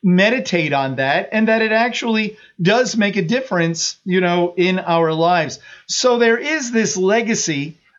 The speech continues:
or I, I should say, there is this, uh, uh, value of remembering and a value of thanksgiving for what God has done. And then there is the value of passing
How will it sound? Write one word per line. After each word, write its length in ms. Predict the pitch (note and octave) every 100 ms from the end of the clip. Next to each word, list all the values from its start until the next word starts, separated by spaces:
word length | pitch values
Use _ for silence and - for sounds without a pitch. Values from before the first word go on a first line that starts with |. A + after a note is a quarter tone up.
| G3
or 120 | G3
I, 220 | F#3 F#3+
I 140 | F#3 F3
should 300 | F3 B3+ -
say, 360 | F#3+ F3 E3+ - -
there 280 | E3+ F#3 G3+
is 340 | C4 C4+ F#3
this, 560 | A3 F#3+ F#3 F3+ E3+ -
uh, 200 | E3+ E3+ -
uh, 400 | E3 D#3 D3+ C#3+
value 760 | F3+ C4 D4+ A3 C3+ B2+ C3+ - - -
of 340 | F3 E3 D#3 C3+
remembering 920 | D3+ D#3+ G3 B3+ C#4+ C#4+ C#4+ C4 C4 _ -
and 140 | E3 E3
a 60 |
value 560 | C3 E3+ G3 G3 F3+ D#3+
of 180 | C#3 -
thanksgiving 1000 | F3+ F3 - C#3 C3+ A3 D#3+ C3 B2 - _ _
for 140 | F3+
what 280 | D#3 E3 C3+
God 280 | B2 D3+ D3
has 180 | C#3 A2
done. 440 | C3 C3+ G2+ F#2 _ _ _ _
And 120 | G3 A3+
then 140 | F4+
there 160 | E4+ C4+
is 160 | G3+
the 100 | E3
value 960 | D3 E3 G#3 B3 B3 F3 C#3 C3 C3 C3 _ _ _ -
of 320 | E3+ E3 -
passing 800 | - B3+ C4 C4 - A3+ A3